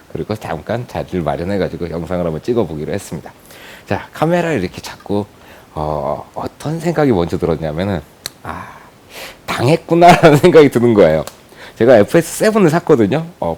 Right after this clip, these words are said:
풀세트로 해가지고 사-, 샀는데, 세븐을 들고 이렇게 촬영을 다녀보면 꽤 무거워요. 힘들어요.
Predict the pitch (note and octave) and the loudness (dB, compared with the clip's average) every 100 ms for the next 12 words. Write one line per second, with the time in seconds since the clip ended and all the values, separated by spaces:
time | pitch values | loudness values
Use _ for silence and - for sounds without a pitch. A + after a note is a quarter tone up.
0 | - E3+ G3 A3 - - E3+ C3 A2+ G2 | -6 -6 -4 -6 -2 0 2 4 2 0
1 | D#3+ D3 - - E3 C#3+ A#2 E3 E2+ - | -4 -4 -10 -8 -4 -4 0 2 2 -4
2 | - - - - - D3+ F#3+ F#3+ F#3+ F#3 | -20 -20 -20 -20 -4 -2 0 0 2 2
3 | - A2+ A2 A2+ A#2 - - D3+ C3+ A#2+ | 0 -4 -2 -2 -4 -8 -8 -4 -4 -6
4 | E2 F2+ - F2 A#2 E2 - _ _ _ | -4 -4 -4 -4 -6 -8 -16 _ _ _
5 | _ D3 D#3+ D#3 _ _ F#2 E2+ C#2+ - | _ -4 -2 -8 _ _ -8 -6 -8 -10
6 | G1+ _ _ _ - D3 A2 D2+ | -20 _ _ _ -10 -8 -8 -10